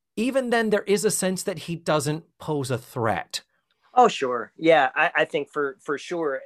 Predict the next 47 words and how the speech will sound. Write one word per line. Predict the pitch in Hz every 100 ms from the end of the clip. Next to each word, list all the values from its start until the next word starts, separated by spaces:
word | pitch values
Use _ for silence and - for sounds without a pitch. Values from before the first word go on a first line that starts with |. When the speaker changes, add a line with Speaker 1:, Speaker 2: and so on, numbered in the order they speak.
| 120 -
Speaker 2:
even | - 160 165 143
I | 156 180
didn't | 190 165
get | 156
any | 147 139
kind | 143 127
of |
creepy | - 143 135 127
factor, | 131 117 - 117 110 104
Speaker 1:
No. | 170 160 127
Speaker 2:
uh, | 117 110 107 - _ _ _ _ -
from | 160 151
any | 131 120
of | 113
that. | 110
I | 123
think | 160 170
it |
was | 160
just | - 165 202
hi-, | -
it | 180
was | 175
him | 190 190
being | 190 196
like, | 208
"Hey, | 285 220
I'm | 208 233
a, | 240 233 - _ _ _
I'm | 269 285
a |
good | 269 302 240
guy. | 277 127 - -
I'm | 214
a | 220
good | 214
Speaker 1:
Yeah. | 151
Speaker 2:
guy, | 226 254
and | 262 226
I'm, | 214 - 262 254
uh, | 254
you | 277 302
know," | 240 262 _ _ _ 170
I, | 180
yeah, | 156 135 117
I | 151
didn't, | 175 165